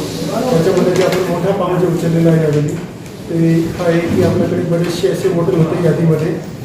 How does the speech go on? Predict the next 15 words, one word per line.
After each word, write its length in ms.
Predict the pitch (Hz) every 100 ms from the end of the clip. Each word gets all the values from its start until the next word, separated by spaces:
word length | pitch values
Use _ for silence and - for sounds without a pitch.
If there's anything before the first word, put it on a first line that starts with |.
| - 170
जे 80 |
मयत 340 | 165 165 190 185
होते 300 | 175 185 180
किंवा 180 | 175 175
परमनंटली 580 | 175 165 170 165 180
शिफ्ट 260 | - 185 170
झालेले 320 | 160 151 143
आहे. 100 | 131 - - - - -
तर 200 | 156 175
जवळपास 580 | 185 180 185 185 185 165
दीड 200 | 185 180
लाख 360 | 180 175 170
वोटर 220 | 170 180
असे 160 | 165 175
आपण 240 | 156 175